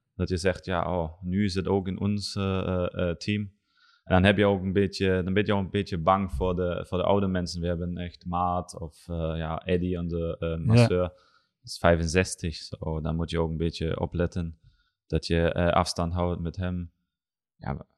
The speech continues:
Speaker 1: zijn kwetsbare mensen, dat moet je ook zeggen. En, ehm, daar, daar zijn we, eh, ja, altijd bezig met, mee. Maar ja, hij is, eh, ja, het gaat snel, hè?
Speaker 2: Ja.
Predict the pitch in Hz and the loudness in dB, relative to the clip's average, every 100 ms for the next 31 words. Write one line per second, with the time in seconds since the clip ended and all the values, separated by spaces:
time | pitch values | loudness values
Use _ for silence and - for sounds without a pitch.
0 | _ - - 82 85 98 - - 90 92 | _ -10 0 2 4 2 4 6 6 6
1 | 104 95 87 87 90 95 - 107 87 82 | 2 2 -2 0 2 0 2 0 0 -4
2 | 82 82 82 82 82 80 - - - - | -4 -2 -2 -2 -2 -4 -8 -12 -14 -2
3 | - 82 - 85 82 87 87 87 90 87 | 2 2 0 -2 0 0 2 2 2 2
4 | 87 87 87 _ - 85 85 _ _ _ | 2 0 -2 _ -8 -8 -8 _ _ _
5 | _ - 87 90 82 85 92 85 90 90 | _ 0 0 2 2 4 2 0 -4 -6
6 | - _ _ 87 87 85 85 85 85 - | -8 _ _ -2 0 2 2 2 0 -6
7 | _ _ _ _ _ 98 92 90 - 95 | _ _ _ _ _ 4 4 4 -2 -4
8 | 87 - 95 90 87 85 85 _ _ - | -2 -2 2 4 4 0 -4 _ _ -18
9 | - - - - - - - 92 - 104 | -10 -10 -10 -16 -18 -10 -2 -2 0 -2
10 | 101 82 101 | 0 -2 -6